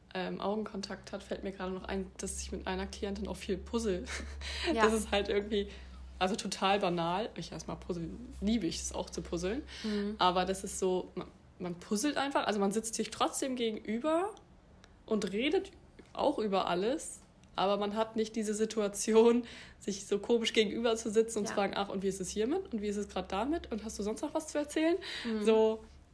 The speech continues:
Speaker 1: es nimmt halt so die Schwere irgendwie raus, ne?
Speaker 2: Muss ich auch grad dran denken. Ich hab das auch manchmal, ähm, dass ich, selbst wenn ich keine schönen Termine mache, die es <laughs> natürlich auch gibt, also mich einfach stumpf im Büro treffe für irgendwas,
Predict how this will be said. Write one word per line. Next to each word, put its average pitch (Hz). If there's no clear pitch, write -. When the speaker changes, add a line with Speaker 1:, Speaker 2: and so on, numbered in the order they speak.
Speaker 1:
es 196
nimmt 226
halt 185
so -
die 175
Schwere 190
irgendwie 175
raus, 165
ne? 202
Speaker 2:
Muss 233
ich 202
auch 208
grad 262
dran 202
denken. 208
Ich 208
hab 214
das 208
auch 196
manchmal, 208
ähm, 208
dass 208
ich, 202
selbst 202
wenn 202
ich 202
keine 233
schönen 262
Termine 254
mache, 262
die 214
es 202
<laughs> -
natürlich 214
auch -
gibt, 294
also 202
mich 196
einfach 196
stumpf 220
im 190
Büro 247
treffe 277
für -
irgendwas, 254